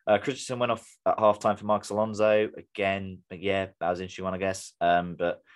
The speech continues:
yeah, Sal for Mount was in the ninety-seventh minute where Mount had a bit of a niggle and, say, Werner for Kovacic in the eighty-second minute, which, yeah, was,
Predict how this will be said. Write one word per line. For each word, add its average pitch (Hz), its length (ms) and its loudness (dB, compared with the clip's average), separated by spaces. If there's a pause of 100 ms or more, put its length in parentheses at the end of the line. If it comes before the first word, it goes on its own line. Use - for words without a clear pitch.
(160)
yeah, 92 160 2
Sal 104 260 4
for - 140 -4
Mount 95 180 0
was 85 120 -8
in 87 80 -8
the 90 60 -6
ninety-seventh 87 500 -2
minute 87 160 -6
where 78 100 -2
Mount 85 320 -4
had 87 100 -4
a - 40 -8
bit 76 100 -2
of 69 80 -8
a 85 40 -8
niggle 82 280 -6
and, 82 120 -8
say, 80 180 -6
Werner 85 260 -2
for - 100 -14
Kovacic 78 380 -10
in 82 80 -10
the 85 80 -2
eighty-second 82 400 -4
minute, 69 120 -10
which, 76 300 -10
yeah, 76 160 -2
was, 87 240 -6